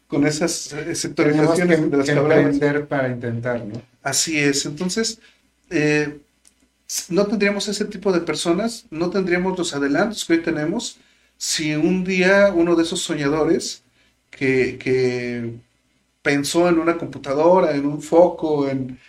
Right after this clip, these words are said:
Speaker 1: en algo revolucionario, este, se hubiera sentado a decir, "No, pues es que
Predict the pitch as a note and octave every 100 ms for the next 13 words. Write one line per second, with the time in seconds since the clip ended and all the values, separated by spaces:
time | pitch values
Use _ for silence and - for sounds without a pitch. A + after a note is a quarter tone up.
0 | _ D3+ D3 F#3+ G3+ G3 D3 C#3+ C3 C#3+
1 | C#3+ C#3+ C#3+ - - _ - _ _ _
2 | C3+ C3+ C3 - C#3+ C#3 D#3+ E3 F3 E3+
3 | D3 D#3+ D#3 D3 C#3+ E3 F3+ G3+ G3+ -
4 | - - F3 E3